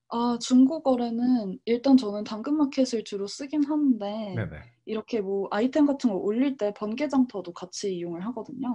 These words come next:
Speaker 2: 오, 그럼 번개장터랑 당근마켓 중에서 어떤 거를 이용하시고, 그리고 이용하시는
Speaker 1: 네.
Speaker 2: 게 달라지는 경우가 있는지, 그리고 웹 기반인지 앱 기반인지도 좀 얘기를 해주세요.
Speaker 1: 어, 뭔가 왜 당근마켓이냐고 물어보신다면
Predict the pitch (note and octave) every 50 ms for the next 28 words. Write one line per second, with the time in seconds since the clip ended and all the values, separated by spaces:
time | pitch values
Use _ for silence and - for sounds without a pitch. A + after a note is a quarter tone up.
0 | F#3+ F3+ G#2+ A#2 B2 B2+ C3 C#3 C#3+ C#3+ C#3+ C3 A2+ G2 G2 C3+ C3+ C3 B2+ A2+
1 | - C3 C#3+ E3+ G#3 G#3 G#3 - G#3+ F#3+ F#3 F3+ E3 D3 C3 G#2 F#2+ F#2 - A#2
2 | B2+ C3+ D#3+ E3 D#3+ D#3+ E3 D#3+ - C3+ B2 G#2+ A2+ A2+ F2+ F#2 G#2 - - D#3+
3 | E3+ E3 D#3+ D3+ C#3 C3 A2+ G2 F#2 F2 C#2+ - _ _ _ - B2 A#2 A2+ A2+
4 | G#2 G2+ G#2+ A#2 D#3 D3+ - G#2+ G2 F2 A#2+ D3+ F#3 A3+ - - _ _ _ _
5 | _ _ - B2 C#3+ D#3 D3 C#3+ D#3+ C#3+ C#3 C3+ B2+ B2 A#2+ A2 - G#2+ G#2 A#2
6 | D3 D3+ E3+ D#3+ D#3+ C#3+ C#3 C3+ C3 A#2+ G#2 F#2 F#2 G2 F#2+ F2 F2+ G#2+ E3 -
7 | - A2 G2 F#2+ F#2 G2+ A2+ A2+ A#2 A#2+ _ - C#3 C3 C3+ B2+ A#2 A2 G#2+ A2
8 | A#2+ G2 F#2 G#2+ - - - D3+ E3 D3 C3+ A#2+ A2 A2 - - - - F2+ E2
9 | E2 - F2 E2 E2 E2+ G2 - - - - - - _ _ _ _ - F#3+ F#3+
10 | F#3+ F#3 F#3 - - _ - G3+ G3+ F#3+ G3 G3 F#3 F3+ F3+ E3+ - _ _ _
11 | _ _ _ - - G3 A3 A#3 B3+ C#4 C4+ C4 B3+ - _ _ _ _ _ _
12 | _ _ _ - - A3+ G#3 G#3 A#3 A#3+ A#3 A3 A3 - G#3+ G3+ G3+ G3+ F#3 F3+
13 | F3 - F#3 F3+ F3 E3+ E3+ E3+ F3+ F3 F3 - E3+ E3 - - F#3 F3 F3+ F3
14 | E3+ - G#3+ C4 D#4 D4+